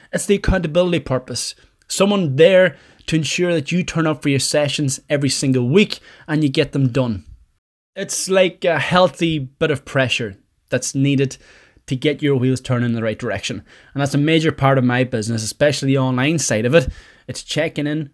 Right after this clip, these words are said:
with them every single day to make sure they've been in the gym, that they're performing the workouts to an optimal level, that there's no issues with their energy, with their sleep, with their recovery, and that they're making progress every single week. And the fact that they know that I'm doing that every single day,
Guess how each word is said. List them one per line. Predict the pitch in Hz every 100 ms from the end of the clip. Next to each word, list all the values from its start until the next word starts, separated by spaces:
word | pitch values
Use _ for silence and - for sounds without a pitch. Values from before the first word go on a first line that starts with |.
| -
with | 120 -
them | 127 123 -
every | 160 180
single | 151 180 175 151
day | 143 151
to | 147 131
make | 117
sure | - 156
they've | 156 135
been | 147 190
in |
the | 190
gym, | 131 147 151 147 - - -
that | 131
they're | 139
performing | 135 - - 160 202 208 185
the | 156
workouts | 143 156 143 170 - -
to |
an | 131 131
optimal | 160 170 180 156
level, | 139 143 147 143
that | 135
there's | 113
no | 139 220 220
issues | - 202 185
with | 165
their | 135 -
energy, | 151 170 165 175 170 - _
with | 127 127
their | 117
sleep, | - 175 175 - - -
with | 135
their | 131
recovery, | 123 - 160 160 170 160 - -
and | 135
that | 139
they're | 147
making | 147 160 156
progress | 135 143 139 139 135
every | 131 127
single | - 120 113
week. | 104 95 - - _ _ _ _ _ _ _ - _ _ -
And | 156
the | 143
fact | 202 202 190
that |
they | 160 151
know | 156 190 180
that | 160
I'm | 135
doing | - 214
that | 214 160
every | 147
single | - 139 135
day, | 135 226 233